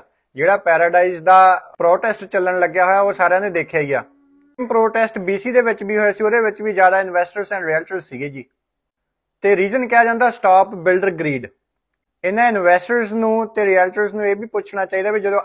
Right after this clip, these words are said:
ਅੱਠ ਅੱਠ ਤੇ ਦਸ ਦਸ ਘਰ ਬੁੱਕ ਕਰਾਏ ਸੀਗੇ, ਉਦੋਂ ਕੀ ਸੋਚ ਕੇ ਕਰਾਏ ਸੀਗੇ? ਉਦੋਂ ਇਕਨੋਮਿਕਸ ਸਮਝ ਨਹੀਂ ਆਉਂਦੀ ਸੀ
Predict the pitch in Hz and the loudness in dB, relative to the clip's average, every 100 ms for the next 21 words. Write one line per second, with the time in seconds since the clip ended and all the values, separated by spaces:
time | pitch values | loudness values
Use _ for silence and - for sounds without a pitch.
0 | 175 165 196 180 - 196 156 147 147 170 | -2 -2 -2 -4 -6 -10 -2 -2 -2 -8
1 | 165 190 175 143 147 _ 170 170 170 170 | -2 -2 -2 -8 -12 _ -2 0 0 -4
2 | 170 180 139 _ _ _ - 196 214 208 | -4 -4 -6 _ _ _ -4 0 0 -2
3 | 202 190 196 196 202 196 180 175 156 185 | -6 -4 -4 -4 -6 0 2 2 0 -6
4 | 202 185 180 185 175 170 185 190 190 185 | -4 -2 -4 -6 -4 -4 -4 -10 -10 -8
5 | 180 208 214 202 196 196 202 | -8 -8 -8 -6 -8 -10 -14